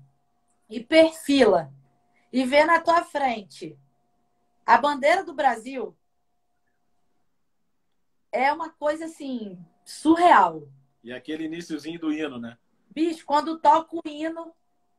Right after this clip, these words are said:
Speaker 1: cê, cê, o pensamento é, "Vou olhar reto, que se eu olhar pro lado, eu toco."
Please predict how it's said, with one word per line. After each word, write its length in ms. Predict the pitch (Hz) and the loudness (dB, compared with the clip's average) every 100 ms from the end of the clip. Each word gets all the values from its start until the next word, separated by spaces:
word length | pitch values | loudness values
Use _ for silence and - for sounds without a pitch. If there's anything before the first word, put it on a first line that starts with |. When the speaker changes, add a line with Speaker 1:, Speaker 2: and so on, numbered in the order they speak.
| _ | _
Speaker 1:
cê, 340 | _ - 285 294 | _ 2 2 2
cê, 400 | - - 285 302 - | -20 4 4 4 -2
o 160 | 269 302 | -2 0
pensamento 640 | 320 330 349 330 330 339 | 0 -2 0 -2 -4 -2
é, 320 | 349 302 220 214 | 0 0 -2 -6
"Vou 180 | 185 233 | -6 -2
olhar 300 | 254 269 262 | -2 2 4
reto, 440 | 302 262 233 233 - | 4 0 -6 -6 -20
que 60 | |
se 120 | - 277 | -10 -6
eu 60 | |
olhar 260 | 277 269 277 | -2 -2 -2
pro 120 | 311 | -4
lado, 220 | 269 262 | -6 -6
eu 60 | - | -10
toco." 320 | _ 214 190 | _ -12 -12